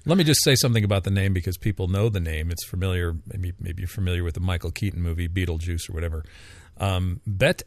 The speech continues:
El Gus in Arabic means sh-, shoulder of the giant or the giant's shoulder. And this is the, uh, bright red, orange supergiant star in the shoulder of Orion.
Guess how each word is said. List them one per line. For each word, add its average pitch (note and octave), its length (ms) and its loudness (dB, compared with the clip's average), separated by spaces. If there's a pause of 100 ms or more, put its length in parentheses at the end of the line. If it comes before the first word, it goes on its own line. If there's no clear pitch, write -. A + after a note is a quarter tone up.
El B2+ 240 6
Gus A2 920 0 (360)
in F#2+ 400 0
Arabic G#2+ 500 0 (140)
means F#2+ 300 2
sh-, - 220 -6
shoulder B2 480 0
of F2 100 0
the F#2 60 0
giant F2+ 420 0
or G2 60 -2
the D#2+ 100 -4
giant's D#2+ 400 -2
shoulder. - 520 -4 (600)
And E2 300 -2
this F#2 200 -2
is F2 220 -4
the, E2 280 -4
uh, D#2 160 -2
bright F#2+ 440 0
red, F#2 480 0 (360)
orange F2+ 640 0
supergiant F#2 580 -2
star F2+ 440 0
in E2+ 120 -2
the E2 60 -2
shoulder G#2+ 560 0
of F2 120 -2
Orion. C3 560 0